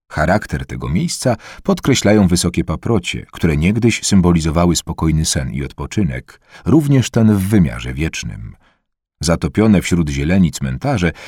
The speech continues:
stwarzają warunki do zadumy nad trudnym losem dawnych mieszkańców bieszczadzkich wiosek. Ogrodzenie tych miejsc ma dziś znaczenie bardziej symboliczne niż praktyczne. Do dziś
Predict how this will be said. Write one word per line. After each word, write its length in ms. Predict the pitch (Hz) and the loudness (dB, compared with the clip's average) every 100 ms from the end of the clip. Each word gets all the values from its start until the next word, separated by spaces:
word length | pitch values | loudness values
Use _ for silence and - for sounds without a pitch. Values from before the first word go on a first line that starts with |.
| - | -12
stwarzają 540 | - - 117 107 165 | -6 -2 0 2 0
warunki 460 | 107 95 135 139 - | 2 2 2 0 0
do 140 | 104 | 2
zadumy 480 | 82 71 67 90 65 | 2 0 0 0 0
nad 240 | 107 80 - | 0 -2 -2
trudnym 440 | 95 85 80 76 | 0 2 2 0
losem 380 | 87 - 92 73 | -2 0 0 2
dawnych 380 | 82 76 85 82 | 0 0 -2 -2
mieszkańców 560 | 76 - 90 87 92 | -4 -2 0 0 0
bieszczadzkich 600 | 87 85 - 58 - 69 | 0 0 -4 -10 -10 -8
wiosek. 580 | 73 85 - 92 - _ _ _ _ _ - | -4 -4 -4 -14 -18 _ _ _ _ _ -4
Ogrodzenie 560 | 92 85 80 92 80 | 0 2 2 4 2
tych 200 | 67 - | -2 -6
miejsc 400 | 85 - - - - - - | -4 -4 -6 -10 -14 -18 -4
ma 180 | 113 139 | 0 2
dziś 220 | 139 127 | 2 -2
znaczenie 460 | 87 92 87 104 95 | 0 0 2 4 4
bardziej 340 | 78 71 73 | 2 -2 -4
symboliczne 680 | - 82 76 78 110 - 98 | -2 -4 -2 -2 -2 0 2
niż 160 | 85 - | 2 0
praktyczne. 680 | - - 135 - - - - _ _ - | -8 -6 -8 -8 -10 -14 -16 _ _ -12
Do 200 | 69 85 | 0 0
dziś 400 | 78 160 90 - | 0 -4 -4 -10